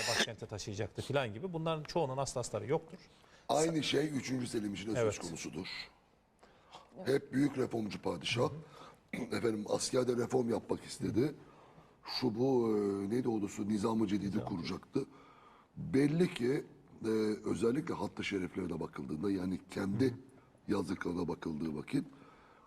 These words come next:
Speaker 2: Nizam-ı Cedid'i öyle Yeniçerilerin yerine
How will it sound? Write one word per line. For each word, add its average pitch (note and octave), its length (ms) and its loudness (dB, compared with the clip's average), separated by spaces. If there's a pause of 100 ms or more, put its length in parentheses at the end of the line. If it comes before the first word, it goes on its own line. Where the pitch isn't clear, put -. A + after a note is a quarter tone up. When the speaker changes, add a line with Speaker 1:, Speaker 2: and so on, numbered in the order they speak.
Speaker 2:
Nizam-ı B2+ 460 2
Cedid'i B2+ 440 4
öyle B2 260 4 (500)
Yeniçerilerin A2+ 840 2
yerine A2 380 4